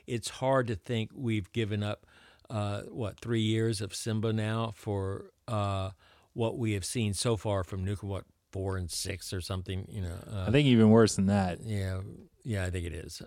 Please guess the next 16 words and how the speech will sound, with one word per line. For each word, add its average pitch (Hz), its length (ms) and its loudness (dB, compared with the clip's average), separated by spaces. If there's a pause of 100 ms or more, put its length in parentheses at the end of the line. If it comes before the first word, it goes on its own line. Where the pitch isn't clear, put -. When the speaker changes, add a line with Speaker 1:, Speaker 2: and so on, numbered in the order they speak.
Speaker 1:
Uh, 90 280 -6 (240)
Speaker 2:
When 143 140 6
you 143 100 8
consider 143 440 8
you 120 120 8
gave 123 180 8
up 113 120 10
a 101 80 4
platinum 117 520 4
glove 107 540 6 (120)
shortstop. 110 840 4
Speaker 1:
Not 214 180 -2
a 139 40 0
platinum 120 440 -2
glove 104 280 -4
shortstop, 104 500 -6